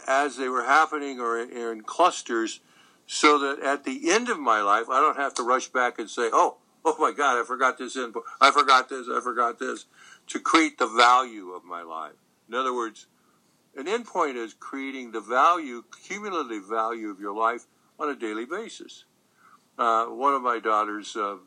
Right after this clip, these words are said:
Sabra's sister, is a, uh, fabulous athlete, and she was on her way to the Olympics and then blew out her knee. But, um, she had all this Olympic training, including, uh, s-, some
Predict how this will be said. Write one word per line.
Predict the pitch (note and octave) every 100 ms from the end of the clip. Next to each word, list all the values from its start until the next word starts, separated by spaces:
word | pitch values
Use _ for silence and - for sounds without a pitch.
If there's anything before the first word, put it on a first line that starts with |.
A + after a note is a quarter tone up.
| _ _ _
Sabra's | - A#2 G#2+ G#2 F#2
sister, | - E3 - - A#2+ - _ _ _ _ _ _ _ _ _ _ - _ _ _
is | - G2
a, | G2+
uh, | G2 G2+ - F2 F2+ F#2 G2 G#2 A2 - - - -
fabulous | B2+ B2 A2+ G#2+ C3
athlete, | B2 A#2+ G#2+ G2 G2 - _ _ _ _
and | G2+ F#2+
she | - A2+
was | G#2+ G2+
on | A2 A2
her | G2+
way | A2 A2+
to | G#2
the | F#2+ G2+
Olympics | G#2 A#2 A2 G#2 -
and | G2
then | F#2+ F#2
blew | F2+ G#2+ G#2+
out | G#2
her | F#2
knee. | F#2+ A2 G2+ G2 - _ _ - - _ _
But, | G2 G2 G2+ -
um, | G2+ F#2+ F#2+ F#2+ -
she | - G#2 F#2+
had | A2 A#2
all | A#2+ B2+
this | A#2+ A#2+
Olympic | A#2 A#2 A2
training, | - C3+ C3+ G#2+ G#2 - _ _
including, | - B2 A#2+ G#2+ G2
uh, | G2 F#2+ F2+
s-, | E2+ - - _
some | - - G#2 F#2 -